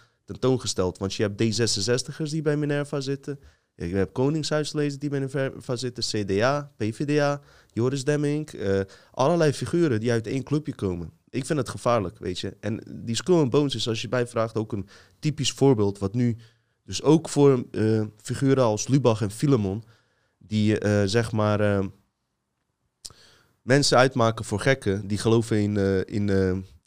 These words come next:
in occulte gemeenschappen die over de wereld heersen.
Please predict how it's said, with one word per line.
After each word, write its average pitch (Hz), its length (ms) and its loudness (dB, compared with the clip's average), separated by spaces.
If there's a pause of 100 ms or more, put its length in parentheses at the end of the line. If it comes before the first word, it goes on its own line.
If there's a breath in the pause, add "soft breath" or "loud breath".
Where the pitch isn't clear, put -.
(800 soft breath)
in 95 140 -2
occulte 113 800 2
gemeenschappen 110 760 2
die 104 140 2
over 101 200 -2
de 95 100 -2
wereld 120 360 2
heersen. 92 500 -2